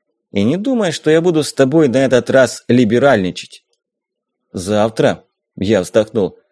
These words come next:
«У меня на завтра одно дело в игре намечено. Чревато его пропускать. А сколько там по времени выйдет, кто его знает? Может, вечером?»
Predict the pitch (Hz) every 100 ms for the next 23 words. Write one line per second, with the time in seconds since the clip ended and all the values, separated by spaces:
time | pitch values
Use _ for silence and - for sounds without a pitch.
0 | _ _ _ 95 104 180 220 196 165 202
1 | 190 160 - 139 160 156 151 185 143 143
2 | 135 135 127 156 117 - 85 - _ _
3 | _ - 101 135 190 131 - 127 120 127
4 | 120 156 - 117 - - _ _ _ -
5 | 113 - 214 196 165 165 160 151 156 175
6 | 185 175 151 135 104 98 - - _ -
7 | - 165 165 170 139 107 85 - _ -
8 | - _ 117 123 113 131 156 117 87 -